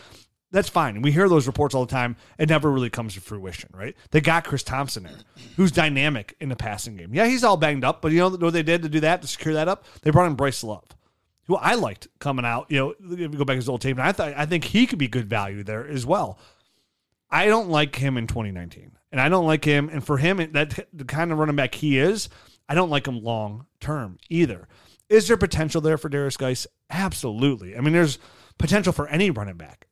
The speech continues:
in the league. But a, a, a non-pass catcher running back in a really young offensive line, uh, offensive team with their left tackle as a question mark there. Their qu-, their quarterback right now is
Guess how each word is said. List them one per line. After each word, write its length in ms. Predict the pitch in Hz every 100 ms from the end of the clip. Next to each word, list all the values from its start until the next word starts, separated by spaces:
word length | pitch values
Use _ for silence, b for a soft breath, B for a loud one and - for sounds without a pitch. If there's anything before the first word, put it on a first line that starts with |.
| _
in 100 | 143
the 80 | 113
league. 260 | 92 82 - _ _ _
But 260 | 151 165 - _ _ _
a, 140 | 156 160
a, 160 | 165 151 -
a 60 | 160
non-pass 720 | 151 151 165 202 160 170 165 -
catcher 240 | 156 170
running 240 | 147 110
back 280 | 92 90 - -
in 80 |
a 80 | 139
really 360 | 110 127 147 165
young 220 | 160 156
offensive 440 | 151 147 165 151
line, 300 | 123 107 101 - _
uh, 260 | 135 127 - _ _ -
offensive 440 | 139 156 139 147
team 360 | - 104 98 - _ _ _ _ _ _
with 140 | 143 143
their 100 | 143
left 220 | 139 -
tackle 320 | 139 131 151
as 80 | 135
a 20 |
question 360 | - 123 - 117
mark 180 | 113 107
there. 260 | 110 107 b b -
Their 140 | 131
qu-, 260 | - 143 147
their 120 | 143
quarterback 440 | - 156 139 131
right 120 | 135
now 200 | 127 127
is 140 | 127